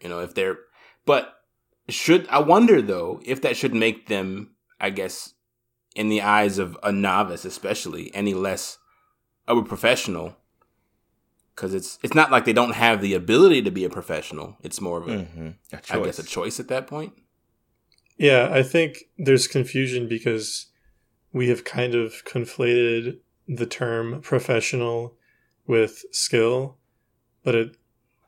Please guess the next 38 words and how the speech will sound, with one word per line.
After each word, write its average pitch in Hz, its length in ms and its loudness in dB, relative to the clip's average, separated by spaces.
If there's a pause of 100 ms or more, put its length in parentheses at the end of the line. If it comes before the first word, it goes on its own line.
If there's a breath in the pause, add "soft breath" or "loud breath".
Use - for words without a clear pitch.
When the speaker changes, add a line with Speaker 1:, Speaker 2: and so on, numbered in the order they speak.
(280)
Speaker 3:
I 127 80 -8
th-, 120 220 -8
I 139 180 -4
think 135 200 4
it 110 40 0
literally 110 320 0
just 107 220 -8
means 107 300 -10
you're 113 100 -2
getting 110 240 -6
paid. 117 340 -6 (420 soft breath)
And 131 160 4
there's, 131 600 6
there 135 160 8
is 160 140 10
a 151 40 8
connotation 156 680 2
of, 110 480 -4
"Oh, 120 400 8 (240 soft breath)
you 131 80 -2
must 127 260 2
be 131 100 0
skillful 123 480 2
because 117 420 0
you're 113 100 -2
getting 107 280 -2
paid. 123 340 0
And 110 100 -6
if 107 140 -8
you 113 80 -4
weren't 120 220 2
Speaker 2:
Yeah, 82 100 2
Speaker 3:
skillful, 120 320 0
Speaker 2:
yeah. 73 160 -4 (260 soft breath)
Speaker 3:
who 156 140 0
would 131 180 4
pay 139 240 4
you?" 107 320 -2